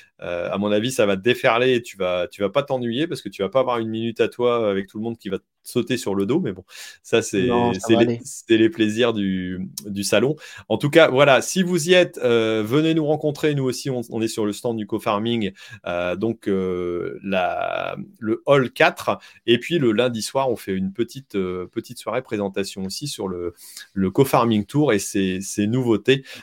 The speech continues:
Speaker 1: Donc voilà, si vous êtes présents, n'hésitez pas à passer nous dire un petit coucou. Et puis, euh, bah, nous, on se retrouvera. Alors, je pense que justement, à propos du salon,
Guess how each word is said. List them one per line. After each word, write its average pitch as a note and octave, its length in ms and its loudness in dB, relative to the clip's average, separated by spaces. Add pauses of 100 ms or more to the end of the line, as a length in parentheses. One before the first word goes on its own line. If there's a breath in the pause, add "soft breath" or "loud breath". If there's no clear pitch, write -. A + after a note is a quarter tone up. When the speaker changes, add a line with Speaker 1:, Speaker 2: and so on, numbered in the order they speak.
(120)
Speaker 1:
Donc F#2+ 100 -4
voilà, F#2+ 180 2
si - 120 -6
vous G2+ 120 -2
êtes G2 100 0
présents, G2+ 280 0
n'hésitez G2 340 -2
pas C3 120 0
à - 40 0
passer G2 340 -4
nous G2 320 -4 (100)
dire A#2 360 -2
un A2 180 0
petit F3+ 220 -4
coucou. C#3+ 400 -2 (400 soft breath)
Et A#2 100 6
puis, F3 400 6
euh, B2 440 8
bah, A#2+ 120 6
nous, E3+ 120 6
on E3+ 100 8
se D3 100 2
retrouvera. D3+ 520 2
Alors, E3+ 180 2
je B2+ 140 2
pense A3 420 0
que F3 240 4
justement, E3 760 0
à D#3 60 2
propos C#3+ 340 0
du C#3+ 140 -2
salon, C#3 560 0